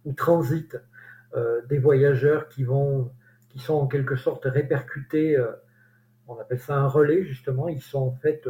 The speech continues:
reconstitués comme dans Star Trek, mais sauf qu'ils ont besoin de faire, il y a, il y a une espèce de portée maximale, ils ont besoin de faire des étapes, et, euh, la Terre est une de ces étapes sur, sur un des chemins du réseau galactique. C'est comme si c'était une station de métro.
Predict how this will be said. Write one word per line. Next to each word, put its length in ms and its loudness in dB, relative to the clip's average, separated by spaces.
reconstitués 1120 -2
comme 220 0
dans 340 -2
Star 240 -12
Trek, 180 -6
mais 100 -2
sauf 240 4
qu'ils 300 0
ont 60 2
besoin 280 2
de 80 -2
faire, 200 -4
il 60 -12
y 60 -2
a, 120 -2
il 80 -14
y 40 -2
a 40 -2
une 140 -2
espèce 240 -2
de 80 -2
portée 300 -4
maximale, 480 -4
ils 80 -8
ont 80 -2
besoin 260 -4
de 100 -6
faire 200 -6
des 220 -2
étapes, 360 -4
et, 180 2
euh, 160 2
la 120 4
Terre 420 4
est 180 -6
une 100 -6
de 80 -4
ces 280 -4
étapes 380 -2
sur, 400 -14
sur 160 -4
un 80 0
des 140 0
chemins 480 -6
du 100 -8
réseau 240 -4
galactique. 520 -12
C'est 60 -20
comme 160 -4
si 160 -4
c'était 140 -6
une 260 -2
station 380 -8
de 40 -2
métro. 320 -4